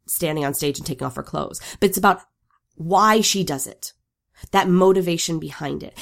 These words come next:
It's about creating loyalty, loyalty to your brand, to yourself. Another great quote from, uh, Simon Sinek, this TEDx t-, speaker, was, "The goal is not just to sell to people who need what you have.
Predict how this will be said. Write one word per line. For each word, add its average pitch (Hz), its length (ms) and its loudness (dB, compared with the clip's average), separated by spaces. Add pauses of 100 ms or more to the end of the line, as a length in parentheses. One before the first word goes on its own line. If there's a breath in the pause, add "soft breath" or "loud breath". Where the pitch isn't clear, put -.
(120 loud breath)
It's - 160 0
about 269 240 4
creating 233 560 -4 (120)
loyalty, 175 840 -4 (120)
loyalty 220 480 0
to 208 160 -2
your 170 260 0
brand, - 440 -10
to 202 100 -6
yourself. 180 880 -4 (140)
Another 226 340 4
great 202 260 0
quote 185 300 -2
from, 170 300 0
uh, 160 160 -4
Simon 165 300 -4
Sinek, 160 440 -6
this 165 220 -6
TEDx 156 500 -6
t-, - 220 -12
speaker, 170 420 -2
was, 147 240 -2 (300 loud breath)
"The 208 80 4
goal 262 400 2
is 202 120 -2
not 185 300 4
just - 200 -2
to 220 80 0
sell 180 280 2
to - 100 -8
people 185 280 -8
who 165 120 -2
need 170 340 0
what 202 160 -4
you 202 100 -6
have. 175 580 -8